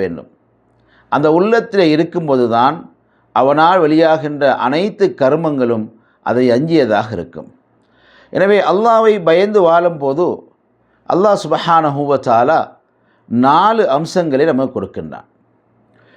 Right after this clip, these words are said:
முதலாவதாக இந்த உலகிலே அல்லாஹ் சுப்ஹானஹு வ தஆலா நம்முடைய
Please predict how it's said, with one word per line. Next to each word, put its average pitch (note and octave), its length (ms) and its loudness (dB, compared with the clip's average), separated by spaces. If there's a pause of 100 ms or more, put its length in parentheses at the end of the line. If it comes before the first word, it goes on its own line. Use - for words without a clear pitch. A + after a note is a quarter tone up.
(260)
முதலாவதாக B2+ 800 0 (840)
இந்த E3 120 2 (120)
உலகிலே G3 380 2 (120)
அல்லாஹ் E3 320 2
சுப்ஹானஹு C3+ 640 -4
வ A2+ 80 0 (120)
தஆலா B2+ 360 2 (800)
நம்முடைய D#3+ 380 2